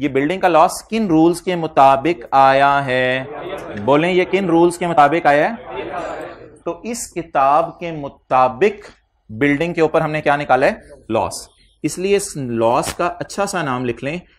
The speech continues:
accounting वालों का laws, या फिर इसको हम कहा करेंगे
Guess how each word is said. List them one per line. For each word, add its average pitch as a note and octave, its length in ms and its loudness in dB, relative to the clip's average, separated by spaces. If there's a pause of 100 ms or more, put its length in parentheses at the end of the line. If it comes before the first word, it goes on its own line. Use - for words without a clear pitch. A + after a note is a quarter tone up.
(560)
accounting D3+ 1000 -2
वालों C#3+ 720 2
का D#3+ 340 0
laws, A#2+ 640 -2 (460)
या A2+ 360 0
फिर G#3 260 0
इसको F3 280 -6
हम E3+ 160 -4
कहा D3+ 200 0
करेंगे D#3+ 400 -6